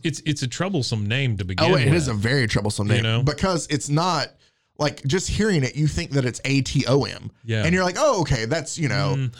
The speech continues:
Speaker 1: but when you see it's eight A M,
Speaker 2: You're
Speaker 1: you're
Speaker 2: just
Speaker 1: like,
Speaker 2: kinda like,
Speaker 1: "Wait a minute." <laughs> How
Speaker 2: like,
Speaker 1: old is
Speaker 2: why?
Speaker 1: this movie?
Speaker 2: Yeah.
Speaker 1: Yeah.
Speaker 2: Well, and either way, so that's one thing,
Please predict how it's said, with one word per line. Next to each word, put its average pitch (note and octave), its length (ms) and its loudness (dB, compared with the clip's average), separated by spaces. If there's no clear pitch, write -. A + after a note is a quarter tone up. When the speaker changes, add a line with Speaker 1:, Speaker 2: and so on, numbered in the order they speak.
Speaker 1:
but B2+ 100 0
when D3+ 140 2
you E3+ 100 2
see E3+ 200 -4
it's B2 160 -6
eight C3 180 -2
A A#2 280 0
M, C3 340 -4
Speaker 2:
You're C3 100 0
Speaker 1:
you're B2+ 40 4
Speaker 2:
just B2 100 2
Speaker 1:
like, A#2 80 2
Speaker 2:
kinda B2+ 140 2
like, G#2+ 200 -2
Speaker 1:
"Wait C#3 140 0
a C3+ 40 -2
minute." G#2+ 300 -2
<laughs> - 340 -20
How D3+ 60 0
Speaker 2:
like, D#3 80 2
Speaker 1:
old E3+ 140 0
is E3+ 80 4
Speaker 2:
why? E3+ 200 4
Speaker 1:
this D#3 80 0
movie? G#2+ 260 0
Speaker 2:
Yeah. B3+ 300 0
Speaker 1:
Yeah. G#3+ 80 -4
Speaker 2:
Well, E3+ 400 0
and E3 380 0
either G#3+ 300 -2
way, G2 240 -4
so C#3+ 600 0
that's F#3+ 340 -2
one B2 280 0
thing, G2+ 400 -8